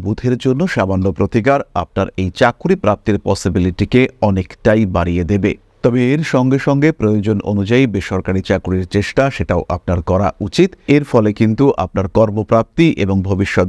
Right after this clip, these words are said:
জীবন অনেকটাই স্মুথ হতে দেখতে পাওয়া যাবে। বর্তমান পরিস্থিতিতে সরকারি চাকরি প্রাপ্তির যোগ থাকলেও তাদের পক্ষে চাকরি পাওয়া অনেক সময় কিন্তু কঠিন হয়ে দাঁড়াচ্ছে, এটা খেয়াল রাখতে হবে। তবে আপনার কুণ্ডলিতে যোগ অনেকটাই প্রবল।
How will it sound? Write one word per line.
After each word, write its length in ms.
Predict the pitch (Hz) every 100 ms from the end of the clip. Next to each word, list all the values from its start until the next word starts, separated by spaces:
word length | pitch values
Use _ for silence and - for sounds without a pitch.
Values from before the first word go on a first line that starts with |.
| 82
জীবন 260 | 107 117 120 -
অনেকটাই 420 | 92 87 - 90
স্মুথ 300 | - 117 131
হতে 200 | - - 85
দেখতে 240 | 71 80
পাওয়া 240 | 85 85 85
যাবে। 260 | 110 87 - _ _ _ _ -
বর্তমান 440 | 135 - 151 151
পরিস্থিতিতে 640 | 147 110 110 - 117 117 143
সরকারি 420 | 151 110 98 98 98
চাকরি 360 | 101 - 98
প্রাপ্তির 400 | 90 95 - 95 85
যোগ 260 | 120 120 110 -
থাকলেও 520 | 104 95 - 113 139 120 _ _ _
তাদের 240 | 131 139 131
পক্ষে 240 | 113 - 117
চাকরি 340 | 92 - 92
পাওয়া 300 | - 95 101 98
অনেক 300 | - 101 98 -
সময় 260 | 98 92 92
কিন্তু 280 | 95 98 139 -
কঠিন 320 | - - 92
হয়ে 200 | 90 87
দাঁড়াচ্ছে, 480 | 87 95 104 - 160 165 _ _
এটা 220 | 104 - 92 -
খেয়াল 220 | 85 82
রাখতে 320 | 85 85 -
হবে। 240 | 87 98 92 - _ -
তবে 160 | 107
আপনার 300 | 107 - 131 123
কুণ্ডলিতে 520 | 104 90 92 90 117 123
যোগ 280 | - 104 123 -
অনেকটাই 540 | 101 95 90 - 87 85
প্রবল। 440 | - 90 101